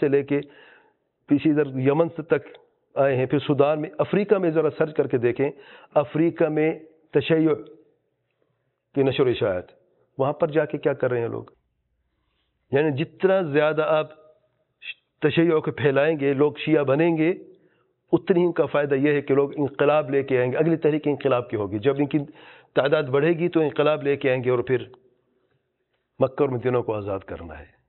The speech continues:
یہ ان کا ٹارگٹ ہے میرے بھائیو۔ انا للہ و انا الیہ رَاجِعُونَ، واپس آتے ہیں۔ تو یہ ناممکن ہے۔ اللہ تعالیٰ کبھی ایسی قوم کو کامیاب نہیں کرے گا، یقیناً کبھی کامیاب نہیں کرے گا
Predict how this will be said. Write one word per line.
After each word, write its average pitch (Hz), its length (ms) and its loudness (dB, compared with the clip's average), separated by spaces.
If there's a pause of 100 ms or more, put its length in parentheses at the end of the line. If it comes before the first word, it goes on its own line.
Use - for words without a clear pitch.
(680)
یہ 135 120 2
ان 156 60 0
کا 147 100 0
ٹارگٹ 120 400 -2
ہے 120 60 0
میرے 110 160 0
بھائیو۔ 85 300 -10 (1000)
انا 139 200 2
للہ 123 220 2
و 117 100 0
انا 107 160 -2
الیہ 98 180 -2
رَاجِعُونَ، 95 320 -6
واپس 123 340 -2
آتے 104 220 -2
ہیں۔ 90 80 -6 (360)
تو 135 60 2
یہ 151 80 4
ناممکن 139 480 0
ہے۔ 156 140 0 (260)
اللہ 151 160 4
تعالیٰ 147 320 -2 (120)
کبھی 156 220 2
ایسی 151 380 0
قوم 147 300 0
کو 135 120 -2
کامیاب 139 480 0
نہیں 120 340 0
کرے 156 320 -2
گا، 156 160 0 (580)
یقیناً 185 460 0
کبھی 180 280 0
کامیاب 151 400 0
نہیں 143 180 2
کرے 127 280 0
گا 127 140 2